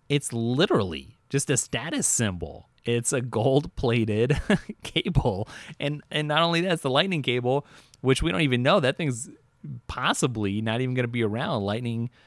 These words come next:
cables and ports, for much longer. So this is really, if, if you're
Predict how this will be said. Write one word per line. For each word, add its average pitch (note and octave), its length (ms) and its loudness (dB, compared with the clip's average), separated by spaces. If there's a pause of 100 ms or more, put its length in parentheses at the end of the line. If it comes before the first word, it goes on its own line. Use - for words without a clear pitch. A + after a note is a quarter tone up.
(140)
cables B2 380 0
and G#2 100 -2
ports, A#2+ 500 0 (120)
for G2 320 -2
much A#2+ 400 -2
longer. A#2+ 480 0
So G2+ 240 -2
this A#2+ 160 -2
is A2 180 -2
really, A#2 480 0 (300)
if, - 280 -8
if A#2+ 240 -8 (340)
you're C#3 280 0